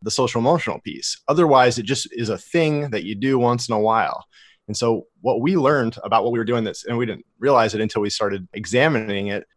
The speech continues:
is all the little intentionality that went into building that up and making that a part of everything we did. It wasn't a standalone program. It re-, literally was,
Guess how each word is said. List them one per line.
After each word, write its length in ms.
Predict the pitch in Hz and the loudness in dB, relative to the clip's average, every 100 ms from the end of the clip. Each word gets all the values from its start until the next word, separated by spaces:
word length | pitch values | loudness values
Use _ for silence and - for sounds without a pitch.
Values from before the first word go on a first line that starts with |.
| - | -2
is 360 | 127 117 - - | 0 0 -6 -2
all 200 | 127 175 | 2 2
the 140 | 180 | 2
little 200 | 139 143 | 2 4
intentionality 520 | 131 131 127 120 123 | 2 0 -2 2 2
that 140 | 120 101 | 2 0
went 180 | 113 98 | -2 0
into 800 | 113 139 156 - 120 113 110 - | 0 0 0 -2 0 0 -2 -4
building 340 | - 135 131 120 | -2 0 0 0
that 180 | 104 101 | 0 2
up 260 | 127 190 - - | 2 0 -6 -4
and 140 | 117 | -2
making 280 | 131 131 120 | 0 -2 -2
that 140 | 113 | -2
a 40 | 101 | -2
part 280 | - 120 117 | 0 2 2
of 180 | 101 - | -2 -8
everything 460 | 123 127 156 170 165 | -4 -2 -2 -2 0
we 120 | 170 | 0
did. 260 | 156 170 170 | 2 0 2
It 100 | - | 0
wasn't 360 | 117 - 104 | 0 -2 -10
a 40 | 98 | -8
standalone 640 | - - 123 120 113 110 | -6 -2 0 0 0 0
program. 460 | - 120 127 156 120 | 0 -2 0 -4 -6
It 100 | 62 | -10
re-, 120 | 90 | -10
literally 520 | 110 113 131 117 110 | -4 0 0 0 0
was, 400 | 107 104 101 - | -2 -2 -4 -6